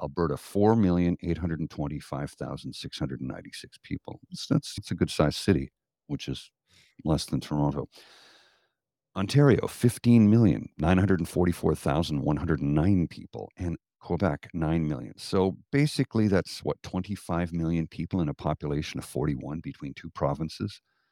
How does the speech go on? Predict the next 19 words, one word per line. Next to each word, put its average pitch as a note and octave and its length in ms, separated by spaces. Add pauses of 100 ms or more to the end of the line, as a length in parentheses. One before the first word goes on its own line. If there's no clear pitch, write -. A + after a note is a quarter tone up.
(540)
And D2+ 160
somehow G2 460
people F2+ 340
in E2 80
Alberta D2+ 460
are C#2+ 100
still D#2 560 (260)
brainwashed E2+ 680
into D2+ 220
thinking D#2 500
they C#2+ 100
contribute E2 600
more D2+ 220
to C#2+ 60
the D2+ 80
Canadian C2+ 400
economy. A#1 520 (1700)
I'm F2 140
sorry. E2 460